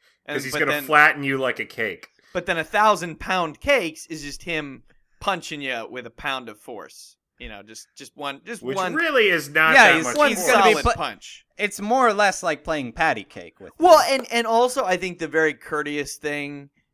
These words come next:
Speaker 1: with the a thousand pound cakes is that you choose when you want them to happen. He's really, he's a decent guy. Like, he'll let you choose when you want
Speaker 2: So this
Speaker 1: each of
Speaker 2: isn't
Speaker 1: those
Speaker 2: like,
Speaker 1: thousand.
Speaker 2: this isn't like How I Met Your Mother's slap bet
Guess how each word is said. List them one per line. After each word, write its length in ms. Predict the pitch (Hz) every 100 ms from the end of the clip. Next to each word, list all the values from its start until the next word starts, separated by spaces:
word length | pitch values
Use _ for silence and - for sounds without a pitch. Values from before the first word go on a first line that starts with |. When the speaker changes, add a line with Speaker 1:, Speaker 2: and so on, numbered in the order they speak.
| _
Speaker 1:
with 300 | 131 139 127
the 160 | 135 127 -
a 80 |
thousand 500 | 127 151 131 127 123 117
pound 300 | 165 180 175
cakes 300 | 208 202 -
is 160 | 160 147
that 120 | 135
you 260 | 151 214 160
choose 800 | - - 196 170 139 120 113 - _ _
when 340 | - 147 139 135
you 140 | 120
want 300 | 117 120 117
them 200 | 120 110
to 80 | 98
happen. 340 | 107 98 - 123
He's 220 | 196 262
really, 360 | 320 330 196 156
he's 240 | 220 302
a 60 | 262
decent 480 | 165 226 - 120 92
guy. 360 | 139 127 - 78
Like, 200 | 113 -
he'll 200 | 185 160
let 200 | 156 -
you 120 | 117
choose 340 | 117 151 131
when 260 | 110 117 120
you 160 | 110 101
want 300 | 107 117 110
Speaker 2:
So 60 |
this 120 | 151
Speaker 1:
each 40 | 156
of 60 |
Speaker 2:
isn't 180 | 143 143
Speaker 1:
those 40 | 131
Speaker 2:
like, 180 | 123
Speaker 1:
thousand. 300 | 123 110 -
Speaker 2:
this 200 | 143 147
isn't 240 | 156 160 151
like 300 | 143 131 -
How 200 | 135 131
I 120 | 131
Met 260 | 131 127 -
Your 80 | 127
Mother's 400 | 123 120 113 107
slap 400 | - 127 120 110
bet 300 | 113 104